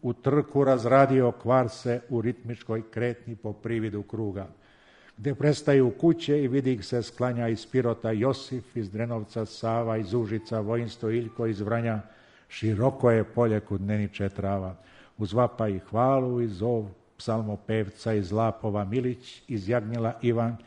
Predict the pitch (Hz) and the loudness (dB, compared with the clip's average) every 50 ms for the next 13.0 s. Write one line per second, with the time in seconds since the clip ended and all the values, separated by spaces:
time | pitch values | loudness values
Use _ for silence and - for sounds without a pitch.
0 | - - - _ _ - - 120 104 98 92 92 113 127 120 - - 120 113 - | -20 -20 -20 _ _ -6 -4 -4 -4 -4 -4 -2 0 0 0 -2 -6 -8 -8 -6
1 | - 117 110 104 - - 127 127 - - - 120 117 110 - - 120 113 120 127 | -4 -6 -6 -4 -2 -2 -2 -2 -2 -4 -8 -6 -6 -6 -6 -4 -2 -2 0 0
2 | 127 123 120 104 101 - 120 117 117 110 104 104 101 95 120 120 120 110 107 - | -2 -4 -6 -10 -8 -6 -4 -4 -4 -4 -6 -8 -6 -2 0 0 0 -2 -4 -8
3 | - - 117 113 113 107 - - - 127 120 113 113 107 107 107 107 107 101 95 | -4 -2 -2 0 0 -2 -4 -2 0 0 0 2 0 -2 -2 -2 -4 -4 -6 -10
4 | 92 90 90 - _ _ _ _ _ _ _ _ _ _ - 107 117 156 151 147 | -14 -16 -18 -20 _ _ _ _ _ _ _ _ _ _ -10 -4 0 0 2 2
5 | 139 135 131 127 123 113 107 107 107 98 98 123 120 113 123 139 135 131 127 123 | 0 0 -2 -6 -8 -12 -14 -16 -12 -8 -6 -6 -6 -4 -2 0 0 0 0 -2
6 | 117 110 110 113 135 151 147 135 127 120 113 - - 131 139 139 - 127 135 131 | -4 -4 -4 -2 -2 -2 -2 -2 -4 -6 -6 -2 2 0 0 0 -2 -4 -2 -2
7 | 117 117 117 120 120 113 120 131 131 - 127 120 113 - 120 113 - - - 127 | -2 -2 -2 -2 -2 0 -2 -4 -4 -4 -6 -8 -6 -4 -6 -6 -6 -6 -4 -2
8 | 127 123 123 117 113 110 95 113 127 151 151 151 147 139 135 131 131 - - - | 0 0 0 0 -2 -2 -2 0 2 4 4 2 2 0 -4 -4 -6 -10 -16 -20
9 | - - - - _ _ _ _ _ - 151 151 135 110 107 98 120 143 156 147 | -20 -20 -20 -20 _ _ _ _ _ 2 4 4 4 2 0 2 4 4 4 4
10 | 151 - 147 139 139 135 131 123 127 143 131 - - - 139 131 120 - - 131 | 4 2 0 0 0 0 0 0 0 0 0 -2 -4 -4 -4 -4 -2 -2 -2 -4
11 | 123 - - 143 143 139 139 127 120 - - 127 120 101 107 113 131 131 120 - | -4 0 0 0 2 2 2 0 0 0 -4 -6 -6 -4 0 2 2 2 2 0
12 | - - 120 123 120 - - - 117 117 - - - 135 139 139 135 123 120 113 | -4 -10 -10 -10 -12 -14 -12 -8 -8 -6 -6 -6 -4 -2 -2 0 0 -2 -4 -6